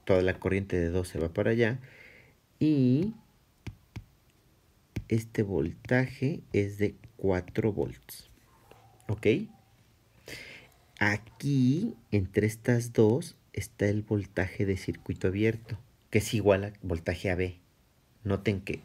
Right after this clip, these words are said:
repito, estos dos nodos tienen el mismo voltaje.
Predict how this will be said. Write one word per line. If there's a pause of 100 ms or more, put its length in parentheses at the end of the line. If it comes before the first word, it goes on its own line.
repito,
estos
dos
nodos (960)
tienen
el
mismo
voltaje.